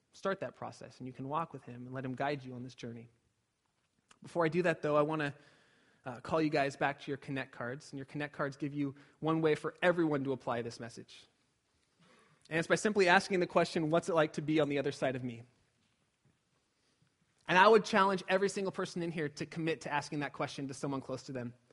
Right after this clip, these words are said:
It could be a friend. It could be your spouse. If you're married, I would say at least ask your spouse,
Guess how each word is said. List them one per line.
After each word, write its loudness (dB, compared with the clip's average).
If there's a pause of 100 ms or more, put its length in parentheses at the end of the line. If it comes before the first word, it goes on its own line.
(500)
It -6
could 6
be 4
a 8
friend. 0 (180)
It -12
could 2
be -2
your 2
spouse. 0 (260)
If 6
you're 4
married, 8
I 10
would 4
say 4 (300)
at 2
least 4
ask 6
your -2
spouse, 0